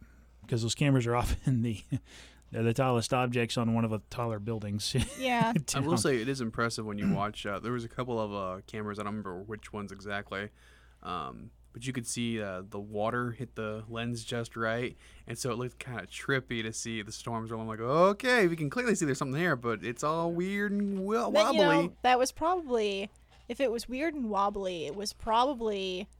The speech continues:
Speaker 2: the East Peoria camera.
Speaker 3: Oh,
Speaker 2: 'Cause
Speaker 3: yeah,
Speaker 2: that
Speaker 3: it was,
Speaker 2: one
Speaker 3: it
Speaker 2: shakes
Speaker 3: was.
Speaker 2: like crazy.
Speaker 3: But it wasn't shaking, it was just, like, the water, the way it moves a little bit on the screen.
Speaker 2: That one faces, it's in East Peoria, but it faces back directly into Peoria, and that one always gets waterlogged.
Speaker 3: Yeah,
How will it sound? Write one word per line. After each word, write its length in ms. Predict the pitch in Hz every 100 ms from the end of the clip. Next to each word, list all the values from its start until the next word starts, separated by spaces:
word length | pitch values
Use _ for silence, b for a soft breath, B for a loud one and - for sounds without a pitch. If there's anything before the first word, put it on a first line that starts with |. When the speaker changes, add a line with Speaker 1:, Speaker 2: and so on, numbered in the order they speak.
| -
Speaker 2:
the 100 | 202
East 280 | 202 208 -
Peoria 380 | 208 196 190
camera. 540 | 196 214 180 147 135 190 -
Speaker 3:
Oh, 20 | -
Speaker 2:
'Cause 340 | 113 117 113
Speaker 3:
yeah, 40 |
Speaker 2:
that 120 | 262 262
Speaker 3:
it 20 |
was, 160 | 117 131
Speaker 2:
one 80 |
Speaker 3:
it 20 | 123
Speaker 2:
shakes 140 | 240
Speaker 3:
was. 120 | -
Speaker 2:
like 120 | 247 -
crazy. 680 | 233 202 180 175 170 196 - 143
Speaker 3:
But 100 | 175
it 40 |
wasn't 240 | 202 160
shaking, 320 | 131 160 156 135
it 40 |
was 140 | 123
just, 140 | 123 117
like, 140 | 113 -
the 200 | 123 117
water, 480 | 117 117 120 113
the 100 | 113
way 120 | 117 113
it 60 | 110
moves 200 | 117 107
a 60 |
little 260 | 95 107 117
bit 140 | 120
on 180 | 123 127
the 100 | 123
screen. 80 | 220 285
Speaker 2:
That 120 | 311
one 180 | - -
faces, 880 | - 226 220 - 220 202 185 - - b b
it's 200 | 220 226
in 200 | - 311
East 220 | 269 262 -
Peoria, 300 | 220 214 190
but 120 | 190
it 80 | -
faces 380 | 208 208 208
back 240 | - 185 -
directly 420 | 185 185 - 143
into 160 | 180 -
Peoria, 420 | 196 180 185 196
and 100 | 208
that 140 | 320 311
one 100 | 214 -
always 320 | 214 180 165
gets 240 | - - 165
waterlogged. 640 | 131 107 - 110 - -
Speaker 3:
Yeah, 200 | 101 82